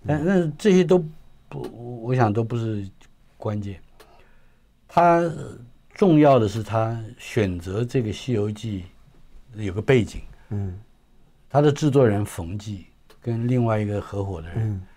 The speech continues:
Speaker 2: 对。
Speaker 1: 名字我不记得了。我印象中，他们在多年以前就曾经
Speaker 2: 嗯。
Speaker 1: 设计过《西游记》。
Speaker 2: 嗯。
Speaker 1: 也就是说，他们对于《西游记》这个作品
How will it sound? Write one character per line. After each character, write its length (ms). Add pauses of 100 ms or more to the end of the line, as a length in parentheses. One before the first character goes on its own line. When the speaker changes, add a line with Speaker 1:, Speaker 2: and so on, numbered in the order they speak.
(120)
Speaker 2:
对。 220 (100)
Speaker 1:
名 200
字 80
我 100
不 160
记 160
得 160
了。 100 (800)
我 520
印 240
象 280
中， 320 (120)
他 120
们 280
在 260 (140)
多 200
年 240
以 80
前 300
就 200
曾 360
经 260
Speaker 2:
嗯。 80 (200)
Speaker 1:
设 340
计 200
过 180 (640)
《西 180
游 100
记》。 180 (200)
Speaker 2:
嗯。 260 (120)
Speaker 1:
也 100
就 80
是 40
说， 100
他 100
们 100
对 200
于 40
《西 220
游 160
记》 240
这 200
个 220 (120)
作 240
品 200